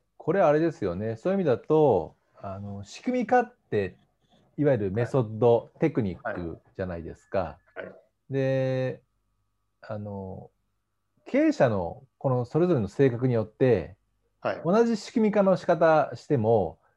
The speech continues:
Speaker 2: はい。
Speaker 1: 成果が出るのと出ないのって結構分かれますよね。
Speaker 2: あ、そうですね。だいぶ出るんじゃないですかね。
Speaker 1: はい。
Speaker 2: それは。
Speaker 1: それこそマイクロマネジメントの人ね、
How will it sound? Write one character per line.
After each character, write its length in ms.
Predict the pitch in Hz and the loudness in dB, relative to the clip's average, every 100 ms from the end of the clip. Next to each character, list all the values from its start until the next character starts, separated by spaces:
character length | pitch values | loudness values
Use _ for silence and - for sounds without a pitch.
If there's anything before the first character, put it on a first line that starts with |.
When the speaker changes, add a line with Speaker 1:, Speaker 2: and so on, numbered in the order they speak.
| _ | _
Speaker 2:
は 160 | - 110 | -10 -10
い。 120 | 90 - _ _ _ | -10 -16 _ _ _
Speaker 1:
成 240 | - 254 | 4 4
果 120 | - | 4
が 140 | 113 98 | 0 0
出 140 | 120 | 0
る 300 | 98 85 - 101 | 0 -4 -8 -10
の 100 | 101 | -6
と 160 | 98 | -6
出 160 | 90 127 | 0 4
な 100 | 135 | 4
い 40 | |
の 80 | 101 | 4
っ 20 | |
て 160 | - - - | -4 -14 -4
結 160 | 135 - | -4 -2
構 80 | |
分 180 | 87 - - | -2 0 2
か 60 | 131 | 4
れ 80 | |
ま 0 | |
す 40 | 135 | 4
よ 60 | 131 | 2
ね。 60 | |
Speaker 2:
あ、 20 | |
そ 60 | 107 | -2
う 40 | |
で 100 | 113 98 | -6 -6
す 20 | |
ね。 160 | 104 - _ _ _ _ _ _ _ | -8 -12 _ _ _ _ _ _ _
だ 140 | 117 | -4
い 180 | 127 147 | -2 -2
ぶ 260 | 151 160 151 | 0 -2 2
出 100 | 170 | 2
る 160 | 151 104 | 2 -2
ん 60 | |
じ 80 | 90 | -6
ゃ 40 | |
な 60 | 85 | -12
い 40 | |
で 40 | 82 | -14
す 80 | - | -12
か 100 | 87 | -8
ね。 80 | |
Speaker 1:
は 420 | 87 85 82 104 87 | -6 -6 -8 -8 -8
い。 100 | 101 160 196 _ | -10 -18 -20 _
Speaker 2:
そ 100 | - | -8
れ 60 | 156 | -4
は。 0 | |
Speaker 1:
そ 0 | |
れ 60 | |
こ 80 | 190 | 0
そ 120 | 185 131 | 2 2
マ 180 | 127 | 4
イ 80 | 131 | 2
ク 100 | 127 | 4
ロ 100 | 135 | 4
マ 140 | 127 127 | 4 4
ネ 120 | 123 | 2
ジ 120 | 110 | 0
メ 180 | 98 92 | -2 -4
ン 100 | 80 | -6
ト 460 | - 87 85 85 85 | -6 -4 -4 -8 -10
の 140 | 90 | -12
人 220 | 90 | -8
ね、 60 | 101 | -8